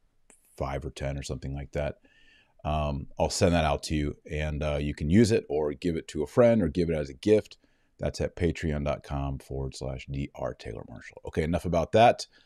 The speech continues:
Um, I'm gonna put some imagery on the screen so you can meditate on that other than just seeing my face or the top of my head while I'm praying.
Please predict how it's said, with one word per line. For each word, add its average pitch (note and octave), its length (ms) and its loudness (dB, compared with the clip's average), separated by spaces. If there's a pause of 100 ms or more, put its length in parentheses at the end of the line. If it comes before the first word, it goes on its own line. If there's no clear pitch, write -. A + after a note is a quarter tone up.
(420)
Um, F#2 480 4
I'm G#2+ 100 0
gonna B2 140 4
put - 180 2
some - 180 -4
imagery C3 540 4
on G2 220 -2
the A2 80 -2
screen B2 480 2
so F#2 140 -2
you E2 100 0
can E2+ 120 -2
meditate F2+ 380 0
on D#2 140 0
that F#2 180 0
other E2 160 0
than D#2 140 -4
just D2+ 160 -12
seeing D#2 180 -4
my C#2 120 -8
face E2 360 0
or D2 40 -4
the C#2 60 -4
top C2+ 200 0
of - 60 -2
my C2+ 160 0
head D#2 260 6
while C#2 160 -4
I'm C2 100 -8
praying. F2 380 0